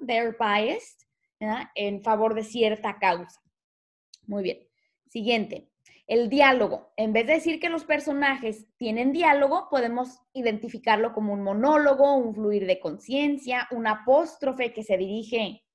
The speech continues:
a fulanito, ¿verdad? Entonces, estas son palabras más específicas nuevamente.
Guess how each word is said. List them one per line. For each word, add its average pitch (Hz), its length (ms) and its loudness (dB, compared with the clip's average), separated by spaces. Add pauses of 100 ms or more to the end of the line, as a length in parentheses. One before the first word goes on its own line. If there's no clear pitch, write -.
(240)
a 196 60 -12
fulanito, 262 880 -2 (380)
¿verdad? 208 240 -8
Entonces, 220 320 -6
estas 220 180 -6
son 240 180 -4
palabras 220 420 0 (140)
más 190 260 -8
específicas 202 680 -8
nuevamente. - 560 -8